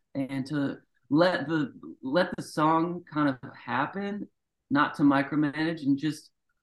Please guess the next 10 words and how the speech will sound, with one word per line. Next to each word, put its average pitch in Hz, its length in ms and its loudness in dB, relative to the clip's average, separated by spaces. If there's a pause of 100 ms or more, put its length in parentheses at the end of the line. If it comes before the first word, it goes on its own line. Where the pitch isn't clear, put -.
look 175 260 -4
for 170 100 -4
the, 151 300 -2
the 135 240 0 (220)
places, 131 640 -4 (220)
the 147 100 -2
moments 143 420 6
where 117 100 -4
you 135 180 2
can 123 120 -6